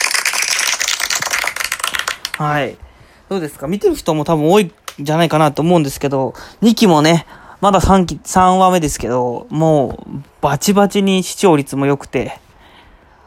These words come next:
あの、東京ゼロ三のね、角田の演技もすごいとか、なんか言われたりしてるみたいですけど、まあまあね、それも含めてですけど、やっぱりね、あのー、半沢直樹役のね、堺雅人さんの演技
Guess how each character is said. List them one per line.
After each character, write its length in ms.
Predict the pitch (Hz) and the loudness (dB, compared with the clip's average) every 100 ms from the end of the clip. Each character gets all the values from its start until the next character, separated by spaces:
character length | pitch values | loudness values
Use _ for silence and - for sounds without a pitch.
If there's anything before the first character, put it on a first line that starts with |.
| _ | _
あ 180 | 143 135 | -2 0
の、 80 | 139 | 4
東 220 | 185 185 | 4 4
京 100 | 190 | 6
ゼ 80 | 185 | 6
ロ 80 | 190 | 4
三 220 | 196 160 | 4 2
の 80 | 120 | 2
ね、 220 | 147 156 | 0 0
角 220 | - 175 | -2 0
田 140 | - 139 | 2 2
の 300 | 131 120 - - - - - | 2 -2 -8 -18 -20 -20 -4
演 160 | 160 156 | 0 0
技 140 | 139 | 0
も 160 | 135 131 | -4 -4
す 120 | - | -2
ご 140 | 151 156 | 2 2
い 80 | |
と 80 | - | 2
か、 220 | - - - | -6 -6 -4
な 80 | 147 | 0
ん 20 | |
か 60 | 143 | 2
言 100 | 143 | 4
わ 80 | |
れ 80 | 147 | 4
た 100 | 147 | 2
り 80 | 135 | 0
し 80 | - | -2
て 80 | 147 | -4
る 80 | |
み 80 | 143 | -2
た 100 | 139 | -2
い 60 | 113 | -2
で 80 | 139 | -4
す 80 | - | -12
け 100 | 117 | -10
ど、 140 | 90 | -6
ま 440 | 143 175 208 202 | 0 2 4 4
あ 40 | 208 | 4
ま 260 | 208 190 | 4 4
あ 40 | 165 | 4
ね、 220 | 170 175 - - _ | 2 -4 -12 -20 _
そ 140 | 185 | -2
れ 60 | 190 | 0
も 120 | 190 | -2
含 200 | - 226 | 0 0
め 100 | 185 | 0
て 100 | 151 | -2
で 80 | 143 | -4
す 100 | - | -4
け 60 | |
ど、 80 | 151 | 0
や 120 | 190 | 0
っ 60 | 202 | 2
ぱ 120 | 415 | 2
り 100 | 339 | 2
ね、 240 | 165 175 - - - - - | -2 -6 -10 -20 -20 -16 -2
あ 120 | 156 | 2
の 420 | 156 156 156 151 | 4 4 4 2
ー、 20 | 151 | 0
半 180 | 160 165 | 0 2
沢 100 | 170 | 2
直 200 | 165 160 | 2 0
樹 120 | 160 | -4
役 160 | 156 | -2
の 100 | 156 | -4
ね、 240 | 151 175 175 | -2 -2 -2
堺 280 | - 156 147 | -4 -2 -2
雅 120 | 147 | -2
人 160 | 147 147 | -4 -8
さ 200 | - 139 | -8 -8
ん 120 | 135 | -6
の 200 | 135 - - | -6 -8 -6
演 180 | 147 147 | -4 -4
技 260 | 127 - | -6 -12